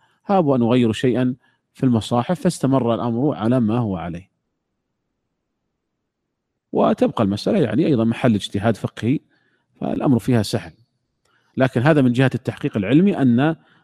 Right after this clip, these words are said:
البسملة ليست بآية من الفاتحة. طيب، إذا كانت ليست ب-، بآية من الفاتحة، هل يجهر بها أو لا يجهر؟ قال: "ولا يجهر بشيء من ذلك"،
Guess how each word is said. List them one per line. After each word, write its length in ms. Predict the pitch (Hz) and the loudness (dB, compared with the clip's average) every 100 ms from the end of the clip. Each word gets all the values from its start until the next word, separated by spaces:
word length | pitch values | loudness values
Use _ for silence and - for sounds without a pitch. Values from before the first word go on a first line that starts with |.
| - | -6
البسملة 480 | 98 117 - 127 117 | -4 -4 0 0 2
ليست 400 | 110 131 - 113 | 0 0 0 -4
بآية 380 | 95 123 113 101 120 139 156 _ _ _ _ _ _ - | -4 -2 -2 -4 -6 -8 -10 _ _ _ _ _ _ -6
من 120 | 117 | -4
الفاتحة. 520 | 101 87 - - _ _ _ _ _ _ _ _ _ _ _ _ _ _ _ _ _ _ _ _ _ _ _ _ _ _ _ _ _ _ _ _ _ _ | -4 -8 -16 -20 _ _ _ _ _ _ _ _ _ _ _ _ _ _ _ _ _ _ _ _ _ _ _ _ _ _ _ _ _ _ _ _ _ _
طيب، 220 | 143 113 - _ _ _ - | -6 -6 -8 _ _ _ -6
إذا 120 | 123 | -6
كانت 320 | - 214 190 | 0 2 2
ليست 180 | 196 180 | 0 0
ب-، 240 | 151 151 | 0 0
بآية 280 | 127 113 170 151 | 0 0 0 0
من 120 | 135 | -2
الفاتحة، 720 | 120 139 131 113 156 147 _ | 0 -2 -2 -4 -4 -6 _
هل 340 | - 113 185 185 | -12 -2 2 2
يجهر 340 | 165 147 139 | 2 0 0
بها 540 | 139 151 165 185 - - _ _ _ _ _ _ _ - | 2 2 2 0 -8 -20 _ _ _ _ _ _ _ -2
أو 140 | 143 | 0
لا 140 | 135 131 | 2 0
يجهر؟ 180 | 123 | -4
قال: 320 | 131 165 185 170 | -2 2 4 4
"ولا 380 | 156 180 170 | 4 4 2
يجهر 340 | 185 143 139 123 | 2 2 2 0
بشيء 580 | 113 - 160 202 156 175 | -2 -4 -4 -2 -4 -4
من 280 | 135 123 | -2 -4
ذلك"، 720 | 107 107 98 92 90 - _ | -4 -4 -4 -6 -10 -16 _